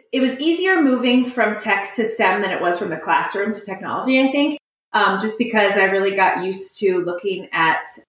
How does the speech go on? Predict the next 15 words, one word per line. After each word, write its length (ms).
what 180
we 60
were 100
doing 260
more 160
as, 140
like, 140
a 40
project-based 1160
and, 340
you 120
know, 100
shorter 440
time 320
periods. 760